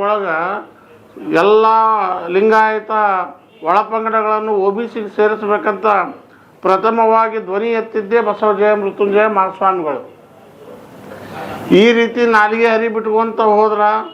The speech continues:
ಇದು ನಮ್ಮ ಸಮಾಜ. ಈಗ ನಿನ್ನ ಮಾಜಿ ಮಾಡಿ ಕುಂದ್ರಸ್ಯಾರ ಮುದ್ದೇಬೇಳದಾಗ, ಅದಕ್ಕೆ ಕಾರಣನ ಪಂಚಮಸಾಲಿ ಸಮಾಜ. ಇದು ಇನ್ನೂ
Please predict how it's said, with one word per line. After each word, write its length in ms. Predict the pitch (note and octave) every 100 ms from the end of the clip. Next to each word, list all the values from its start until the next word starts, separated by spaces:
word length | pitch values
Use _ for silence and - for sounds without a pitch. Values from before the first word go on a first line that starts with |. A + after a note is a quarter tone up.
| - - - - -
ಇದು 180 | G3+ A3
ನಮ್ಮ 280 | A3 G#3+ G#3+
ಸಮಾಜ. 440 | G#3+ G3+ G#3+ G#3 G#3+ G#3+ A3 G3+ - _ _ _ _ -
ಈಗ 160 | G#3+ G#3+
ನಿನ್ನ 160 | A3 G#3+
ಮಾಜಿ 360 | G3 G3 G3+
ಮಾಡಿ 240 | A3 A3 G#3
ಕುಂದ್ರಸ್ಯಾರ 400 | G#3+ G#3+ G#3+ G#3 G3
ಮುದ್ದೇಬೇಳದಾಗ, 680 | F#3 G#3+ G#3 G3+ G3+ G3 E3+ C3 - - _ _ -
ಅದಕ್ಕೆ 260 | F3+ F#3 F#3 -
ಕಾರಣನ 420 | F#3+ G#3 G#3+ A3 A3+ A3+
ಪಂಚಮಸಾಲಿ 640 | G#3 G3 G#3+ G#3 G#3 G3 G#3
ಸಮಾಜ. 360 | G#3 F#3+ F#3 D#3+ C3+ - - _ _ _ _ _ _ _ - - -
ಇದು 100 | G3
ಇನ್ನೂ 260 | G#3 G#3+ A#3